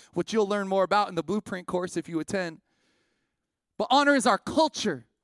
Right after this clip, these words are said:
We say we honor those above us, beside us, below us. And I wanna tell you, this culture right now of this world has lost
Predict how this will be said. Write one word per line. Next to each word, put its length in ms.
We 140
say 240
we 200
honor 260
those 200
above 260
us, 140
beside 360
us, 100
below 340
us. 380
And 120
I 60
wanna 200
tell 260
you, 220
this 560
culture 460
right 260
now 460
of 180
this 240
world 420
has 220
lost 580